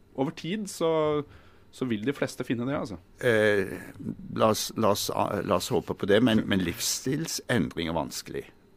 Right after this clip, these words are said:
Speaker 2: Og det å
Speaker 1: Ja.
Speaker 2: gjøre det til et individuelt ansvar er jo forenklende hvis du lever i et sosialt, i en sosial sammenheng og i,
Speaker 1: Mm.
Speaker 2: i en, en fysisk, et fysisk miljø, så gjør det veldig vanskelig. Så det å,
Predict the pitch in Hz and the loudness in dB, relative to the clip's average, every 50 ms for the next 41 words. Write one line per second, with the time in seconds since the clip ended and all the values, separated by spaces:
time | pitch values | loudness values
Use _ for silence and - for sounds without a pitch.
0 | - 98 90 85 85 85 - - - 80 85 87 85 85 82 85 87 95 85 - | 0 2 4 4 4 2 2 0 0 0 0 2 2 2 2 2 0 0 -2 -2
1 | 98 87 - - - - - - - - 107 98 92 - 98 82 95 92 - - | -2 -4 -4 -6 -16 -20 -20 -14 -8 -6 -4 -4 -4 -4 -2 -2 -2 0 2 2
2 | 101 117 165 - - 139 95 73 - - - - 73 71 76 73 80 73 71 - | 2 2 2 0 0 0 0 0 -2 -4 -2 0 0 0 2 0 0 -2 -2 -4
3 | - 71 76 69 69 69 - - - - 73 73 65 80 80 - - 90 82 82 | -6 -4 -4 -4 -6 -6 -8 -10 -10 -8 -6 -6 -6 -6 -6 -4 -4 -4 -2 -2
4 | 73 67 67 - - 76 80 71 - - _ - - - - - - - - - | -2 -4 -6 -6 -6 -6 -4 -6 -6 -10 _ -14 -12 -12 -10 -10 -12 -12 -12 -10
5 | - - - 76 69 64 87 85 - - _ _ _ _ - - - - - _ | -8 -6 -4 -2 -2 -2 -2 -4 -8 -14 _ _ _ _ -16 -16 -16 -16 -16 _
6 | - - 87 - - - 76 - - - 73 80 82 - - 87 85 87 85 85 | -4 -4 -4 -4 -6 -8 -4 0 2 2 2 2 2 0 0 0 2 2 0 0
7 | 87 92 90 87 92 95 92 90 85 76 78 78 76 76 80 - - - - 135 | 0 0 0 0 0 0 0 0 0 0 0 -2 -2 -2 -4 -8 -10 -14 -10 -8
8 | 117 110 104 95 90 - - - 90 87 90 85 82 80 78 78 76 80 78 73 | -8 -8 -8 -10 -12 -14 -16 -8 -4 -2 0 2 4 4 4 2 2 2 0 0
9 | - 85 78 73 - - - - 73 69 69 - - - 78 80 - - - - | -2 -2 -4 -4 -6 -8 -8 -6 -6 -4 -4 -4 -4 -4 -4 -4 -4 -6 -10 -12
10 | - - - - 69 - - - - - - - - - 101 95 95 92 95 78 | -12 -10 -8 -6 -6 -4 -4 -4 -4 -4 -6 -6 -4 0 2 2 2 2 0 0
11 | 78 76 80 85 90 - - 69 78 71 69 76 71 73 71 - 78 76 71 67 | 0 2 2 0 0 -2 -4 -4 -4 -4 -4 -4 -4 -4 -4 -4 -4 -4 -4 -4
12 | 69 - - - - - - 87 85 87 87 90 90 | -6 -6 -6 -6 -6 -6 -6 -4 -2 -2 -2 -2 -2